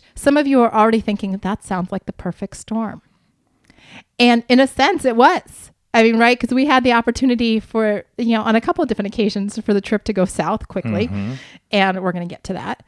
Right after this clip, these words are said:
Speaker 1: And, you know, the truth is that when you're spending so much time together and placed in so many different environments, you can't hide behind your busyness, right? When you're spending that much time together,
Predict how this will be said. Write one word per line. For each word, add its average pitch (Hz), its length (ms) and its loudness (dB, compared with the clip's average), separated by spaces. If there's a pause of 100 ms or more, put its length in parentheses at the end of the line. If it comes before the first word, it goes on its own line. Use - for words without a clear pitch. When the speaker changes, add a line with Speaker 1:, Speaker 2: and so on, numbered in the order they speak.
(340)
Speaker 1:
And, 277 360 2 (240)
you 294 160 4
know, 302 40 6
the 302 100 0
truth - 260 -2
is 370 100 0
that 294 160 0
when 277 140 0
you're 349 100 0
spending 285 380 -2
so - 480 2
much 254 260 0
time 208 300 -6
together 233 420 -2
and 214 180 -4
placed 254 400 -4
in 220 120 0
so 233 260 0
many 262 180 2
different 226 320 -4
environments, 202 680 -4 (360)
you 240 120 -2
can't - 260 -4
hide 226 300 0
behind 214 260 0
your 196 80 0
busyness, - 720 -6 (800)
right? 208 160 4
When 226 80 4
you're 247 80 6
spending 254 240 4
that 208 140 4
much 214 200 -2
time 196 200 -2
together, 233 540 0